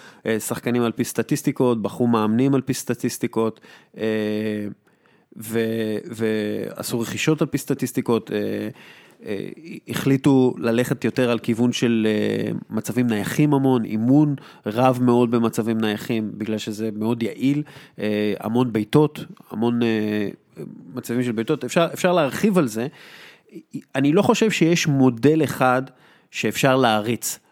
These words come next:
נגיד, בניג-, בניגוד ל-, ל-N B A שאפשר להריץ מודל במשך שמונים ושתיים משחקים, אה, והסטטיסטיקות כאילו תמיד מתיישרות שמה,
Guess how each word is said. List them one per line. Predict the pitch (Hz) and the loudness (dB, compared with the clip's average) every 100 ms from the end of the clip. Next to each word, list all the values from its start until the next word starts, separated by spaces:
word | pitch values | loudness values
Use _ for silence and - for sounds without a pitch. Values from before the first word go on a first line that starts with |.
| - | -8
נגיד, | 110 107 117 - | -6 -4 -6 -6
בניג-, | 120 113 117 - | -4 -4 -6 -12
בניגוד | - - 117 127 151 | -16 -6 -2 0 2
ל-, | 139 120 117 | 4 2 0
ל-N | 113 117 131 | 0 0 2
B | |
A | 120 127 | 2 0
שאפשר | - 104 - 131 | 0 -2 0 2
להריץ | 127 113 131 - | 2 0 -2 -2
מודל | 107 104 131 | -2 0 2
במשך | 110 113 123 123 | 2 -2 -4 -4
שמונים | 117 123 | -2 -2
ושתיים | 117 123 120 | 0 -2 -2
משחקים, | - - - 156 180 185 - - - _ - | -6 -10 -6 -2 -2 -4 -14 -20 -20 _ -8
אה, | 113 107 110 110 110 113 - _ _ - | -4 -2 -4 -4 -6 -8 -10 _ _ -12
והסטטיסטיקות | 120 110 - - - 143 143 139 120 | -6 -4 -4 -8 -4 -4 0 -2 0
כאילו | 127 110 - | -2 -4 -2
תמיד | 117 135 | -2 -2
מתיישרות | 139 - - 123 147 156 | -2 -4 -4 2 2 2
שמה, | 185 180 | 0 2